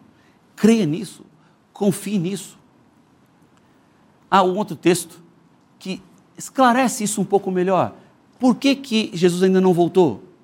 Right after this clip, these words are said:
Bom, embora o tempo de Deus seja diferente, ele diz assim, olha,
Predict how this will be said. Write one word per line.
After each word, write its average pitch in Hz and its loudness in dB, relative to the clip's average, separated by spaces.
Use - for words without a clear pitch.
Bom, 95 -20
embora 139 2
o 131 -4
tempo 147 0
de 123 -4
Deus 135 0
seja 127 -4
diferente, 127 -4
ele 127 -4
diz 120 -6
assim, 127 -4
olha, 92 -2